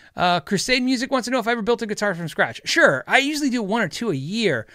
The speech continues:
The question has been about filming them, right? Like, should I film them and stuff? Um, it's, it's usually always attached to a customer, and it's always a long-term customer. So it's a, a weird thing.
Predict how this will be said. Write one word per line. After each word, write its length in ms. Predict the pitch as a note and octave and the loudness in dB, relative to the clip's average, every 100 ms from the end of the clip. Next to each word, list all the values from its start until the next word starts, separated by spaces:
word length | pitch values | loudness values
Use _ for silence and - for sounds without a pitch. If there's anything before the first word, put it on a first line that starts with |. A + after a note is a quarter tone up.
| - - - | -20 -8 4
The 140 | G#3 | 4
question 460 | G#3+ - C#4+ D4+ C#4+ | 4 2 2 2 0
has 80 | |
been 180 | E3 A3 | 2 0
about 280 | F#3 E3 - | 2 0 -2
filming 1120 | - - - - A#3+ C#4+ D#4 A#3 D3+ B2 B2 A2 | -14 -18 -16 -6 2 4 4 4 2 0 -4 -8
them, 680 | A#2 B2+ G#2+ F2+ - - - | -4 -2 -4 -8 -14 -20 -6
right? 320 | D3 D3 E3 D#3 | 0 2 2 -2
Like, 160 | C#3 | -6
should 160 | - F3+ | -4 -2
I 80 | C#3 | -4
film 380 | - G3+ A3 | -2 -2 0
them 120 | G#3 G#3+ | 0 -2
and 100 | A3 | -4
stuff? 300 | A#3 A#3+ - - - - - | -6 -6 -10 -20 -20 -12 -2
Um, 340 | F3+ F3+ E3+ _ _ _ _ _ - | 0 0 -2 _ _ _ _ _ -2
it's, 380 | A#3 - - - | -2 -2 -8 -8
it's 220 | G#3+ E3 F#3 | -6 -4 0
usually 560 | A#3+ D4+ B3+ A#3+ A3+ | 4 4 4 0 -4
always 460 | - F#3+ G#3 G#3 F3 | 0 2 4 0 -2
attached 420 | D#3+ D#3+ D3+ - | -4 0 0 0
to 80 | D3+ | -6
a 60 | C#3 | -6
customer, 640 | - E3+ - - B2 A2 | -4 -4 -4 -6 -6 -6
and 100 | D#3 | -4
it's 120 | D#3 | -2
always 220 | G#3 B3+ A#3+ | 2 2 2
a 60 | |
long-term 500 | G3 F#3 F3+ - C#3+ | 2 2 0 -2 -4
customer. 520 | B2+ A2+ B2+ A2 - E3+ | -4 -8 -10 -12 -14 -10
So 180 | - D#3 | -2 -2
it's 140 | D#3+ | 0
a, 180 | D#3+ D3+ | -4 -2
a 60 | E3 | -4
weird 320 | D#3+ F#3 D#3+ | -2 -2 -2
thing. 220 | E3+ B2 | -4 -4